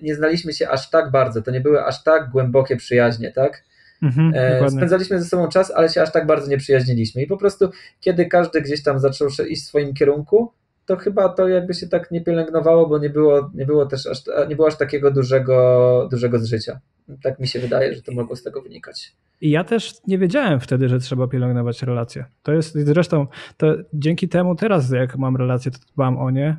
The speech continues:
Speaker 2: bo się nauczy-, bo wiem, co się może wydarzyć, jak ma się taką dużą ekipę, bo byliśmy tak naprawdę taką rodziną i to się wszystko posypało.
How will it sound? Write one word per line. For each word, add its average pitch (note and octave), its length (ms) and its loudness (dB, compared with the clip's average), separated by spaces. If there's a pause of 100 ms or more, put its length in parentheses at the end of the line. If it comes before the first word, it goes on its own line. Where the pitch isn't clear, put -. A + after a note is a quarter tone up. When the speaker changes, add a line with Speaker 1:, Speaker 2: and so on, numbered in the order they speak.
Speaker 2:
bo C3 440 2
się C#3 120 -4
nauczy-, D#3 360 0
bo C3+ 120 0
wiem, D#3 200 4
co D#3 100 -6
się D3+ 120 -6
może D3 220 0
wydarzyć, D3+ 360 0
jak B2+ 120 -2
ma C3+ 80 -2
się C3+ 120 -4
taką B2+ 280 -4
dużą C3 240 2
ekipę, C3 280 -4
bo B2+ 120 -2
byliśmy C3 300 -2
tak C3 140 -8
naprawdę B2+ 320 -4
taką B2+ 260 -4
rodziną B2+ 420 0
i C3 80 -6
to C#3 80 -6
się C3 120 -8
wszystko C3 280 -8
posypało. B2+ 540 -4